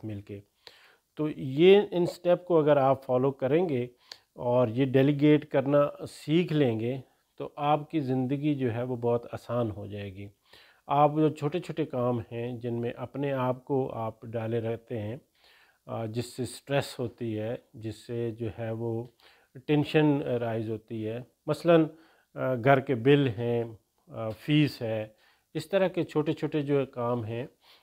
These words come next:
अ, वो आप घर में डेलीगेट कर सकते हैं। इसी तरह ऑफिस में छोटे-छोटे काम आप नीचे डेलीगेट कर सकते हैं, एम्पावर कर सकते हैं और उसकी बुनियाद पे आपके पास जो वक्त बचेगा वो क्वालिटी टाइम होगा और उस क्वालिटी टाइम को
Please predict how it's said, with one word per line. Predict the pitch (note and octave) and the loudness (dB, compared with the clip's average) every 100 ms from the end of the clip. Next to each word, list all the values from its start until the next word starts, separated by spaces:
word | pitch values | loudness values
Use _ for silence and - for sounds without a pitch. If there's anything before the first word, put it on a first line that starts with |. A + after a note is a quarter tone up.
| _ C#3+ | _ -10
अ, | A#2+ A#2 | -8 -6
वो | A2+ C3 | -4 -4
आप | - B2 A#2+ B2 | -2 -2 -2 -4
घर | A2+ B2+ | 0 2
में | D3+ C#3+ | 4 2
डेलीगेट | A#2+ A2+ A2 G#2+ - | 2 -2 -2 -4 -6
कर | A#2 | -12
सकते | - A2 _ A#2 | -12 -16 _ -12
हैं। | A#2 | -12
इसी | - - | -14 -14
तरह | C3+ C3+ | -6 -4
ऑफिस | C3 C#3 B2+ D3 - | -4 -4 -6 -8 -8
में | B2+ A#2 | -8 -8
छोटे-छोटे | A#2 A2 A#2+ A2+ | -10 -14 -14 -14
काम | A2 A2 A2 | -12 -12 -10
आप | A2 G#2+ A2+ | -10 -12 -12
नीचे | A2 C#3+ | -12 -10
डेलीगेट | B2+ B2 A2+ A2 G#2+ - | -6 -4 -4 -6 -8 -8
कर | G#2 | -14
सकते | - G#2 _ G#2 | -14 -20 _ -12
हैं, | G#2+ C3 _ _ _ _ C3 | -12 -14 _ _ _ _ -10
एम्पावर | A2+ B2+ B2+ C#3 C3 | -6 2 2 2 0
कर | A2+ | -6
सकते | G2 - G#2 A2+ | -10 -14 -16 -14
हैं | G#2+ B2 _ _ _ - | -14 -14 _ _ _ -10
और | A#2 A#2+ | -6 -6
उसकी | - C#3+ - D3+ | -6 -10 -8 -6
बुनियाद | B2 A#2 A#2 A2+ A2 - | -2 -2 -2 -2 -6 -8
पे | D#3 - _ | -10 -10 _
आपके | C3+ C3+ C3+ | -6 -6 -6
पास | C#3 A#2+ A2+ - | -6 -6 -6 -10
जो | A2+ | -10
वक्त | A2+ - G#2+ | -8 -10 -12
बचेगा | G#2+ B2+ B2 B2 | -12 -10 -6 -6
वो | A#2+ | -6
क्वालिटी | A2+ C#3+ C#3 C3+ A2+ | -4 0 2 0 -4
टाइम | A2 G#2 G2+ | -8 -8 -10
होगा | G2+ G2+ G#2 G2 _ _ _ _ | -12 -12 -12 -14 _ _ _ _
और | B2+ | -2
उस | C#3+ - | -2 -2
क्वालिटी | D#3 D3 D3 D3 | -2 2 2 0
टाइम | B2+ C3 B2+ C3 | -2 -2 0 -2
को | C#3 - | -6 -8